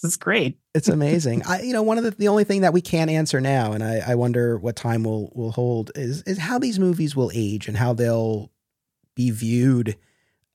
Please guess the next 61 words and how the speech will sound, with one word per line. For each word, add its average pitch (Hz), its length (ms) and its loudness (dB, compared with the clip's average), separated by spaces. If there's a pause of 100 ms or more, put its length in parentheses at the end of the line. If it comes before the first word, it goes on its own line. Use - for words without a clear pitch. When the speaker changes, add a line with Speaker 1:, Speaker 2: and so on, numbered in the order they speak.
Speaker 2:
um, 107 240 -4
by 139 160 4
us - 520 0
in 147 140 2
the 147 80 2
years 151 240 2
to 151 80 0
come. 139 360 0
And 151 120 0
again, 151 300 2
by 131 160 0
new 127 280 2
viewers 101 500 -6
as 110 260 -6
they 104 120 -4
come 110 200 -4
up 110 200 -4
and 107 80 -6
they 104 80 -4
find 104 300 -6
these 107 160 -6
movies. 107 420 -6
And, 104 280 -14 (400)
uh, 92 200 -8
will 123 140 2
some 156 180 4
of 143 60 4
the 139 60 2
ones 127 260 2
at 113 80 -4
the 123 60 -2
bottom 123 320 2
of 117 100 -2
our 117 140 -4
list 117 320 -2
become 110 340 -6
these, 107 440 -4
<laughs> - 200 -10
these 123 140 -6
gems 131 560 0
that, 120 320 -2
<laughs> 160 100 -6
that 143 180 2
people 120 260 -4
hold 120 280 -4
up 123 240 -8
or 120 100 -8
not? 147 220 -8
I, 165 80 -2
Speaker 1:
Yeah. 185 80 -2
Speaker 2:
I, - 120 0
I, 190 200 0
you 190 80 0
know, 165 120 4
I, 156 160 4 (340)
I 170 80 6
wonder 165 320 4
'cause 120 160 0
we've 127 120 0
just 143 200 0
been 120 120 2